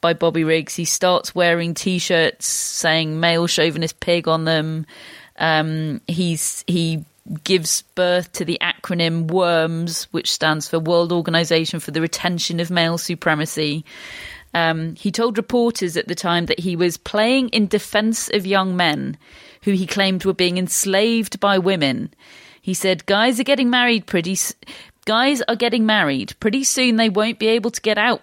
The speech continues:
once a week for a poker game, won't be able to go away for a weekend on duck hunting trips.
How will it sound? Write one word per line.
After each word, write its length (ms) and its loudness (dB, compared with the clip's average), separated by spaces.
once 260 -4
a 60 -4
week 280 -6
for 120 -4
a 60 0
poker 360 -2
game, 400 -2
won't 220 0
be 100 0
able 160 0
to 80 -8
go 160 2
away 300 2
for 140 -2
a 20 2
weekend 440 -2
on 140 0
duck 260 0
hunting 380 -2
trips. 480 -2